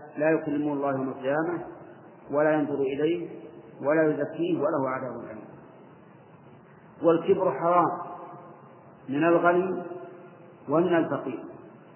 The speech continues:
لكنه من الفقير أشد. ولهذا تجد الناس إذا رأوا غنيا متواضعا استغربوا ذلك منه واستعظموا ذلك منه،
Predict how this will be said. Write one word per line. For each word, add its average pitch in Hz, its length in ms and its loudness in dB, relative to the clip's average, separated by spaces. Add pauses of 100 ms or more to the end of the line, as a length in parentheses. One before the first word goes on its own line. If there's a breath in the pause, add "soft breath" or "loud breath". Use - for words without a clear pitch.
(480)
لكنه 156 520 2
من 151 180 -2
الفقير 135 520 -6
أشد. 135 300 -6 (1040)
ولهذا 175 640 4
تجد 165 140 0
الناس 143 460 0 (1160)
إذا 147 280 4
رأوا 151 360 4
غنيا 143 400 2
متواضعا 131 920 2 (1080)
استغربوا 160 680 2
ذلك 147 340 2
منه 139 320 0 (1160)
واستعظموا 151 680 0
ذلك 143 300 0
منه، 151 380 2